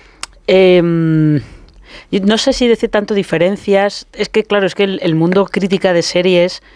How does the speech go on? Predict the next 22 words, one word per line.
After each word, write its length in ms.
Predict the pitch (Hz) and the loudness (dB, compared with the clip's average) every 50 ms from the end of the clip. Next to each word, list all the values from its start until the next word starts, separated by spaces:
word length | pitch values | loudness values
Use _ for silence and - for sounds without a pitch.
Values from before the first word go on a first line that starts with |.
| - _ _ _ | -20 _ _ _
en 140 | - 170 165 | -2 -2 -2
España, 320 | 143 - - 175 190 202 | -2 -2 -4 -6 -4 -4
por 100 | 180 185 | -4 -4
ejemplo, 220 | 180 - 190 170 190 | -4 -4 -6 -6 -6
está 120 | - 185 | -4 -4
muy 140 | 165 175 180 | -2 0 0
asociado 420 | 180 185 175 165 - 170 170 175 | 0 -2 -4 -4 -6 -8 -6 -6
al 80 | 185 175 | -6 -6
mundo 220 | 160 156 170 165 | -6 -6 -8 -8
crítica 320 | - 156 156 185 - 180 165 | -8 -8 -6 -4 -4 -4 -4
de 80 | - | -6
cine, 440 | - - 196 202 202 170 135 147 - _ _ _ - - - _ | -4 -2 0 2 2 0 0 -4 -10 _ _ _ -20 -20 -20 _
porque 180 | - 165 175 | -6 -4 -2
generalmente 800 | 165 160 160 156 156 165 165 175 175 180 185 165 - 196 202 208 - _ _ _ _ _ - | 0 0 2 2 0 0 0 0 0 -2 0 0 0 0 0 -2 -4 _ _ _ _ _ -6
quien 180 | - 175 165 | -4 -4 -2
hace 180 | 175 165 - 202 | -4 -4 -4 -2
una 140 | 190 185 180 | -4 -2 -2
cosa 240 | - 185 - - 214 | -4 -4 -2 -2 -2
hace 120 | - 202 | -2 -2
las 180 | 170 160 143 123 | -2 -2 -4 -6
dos 140 | 110 - | -10 -8
cosas. 460 | - - 214 214 - 131 - - - | -4 -4 -4 -4 -4 -8 -10 -12 -20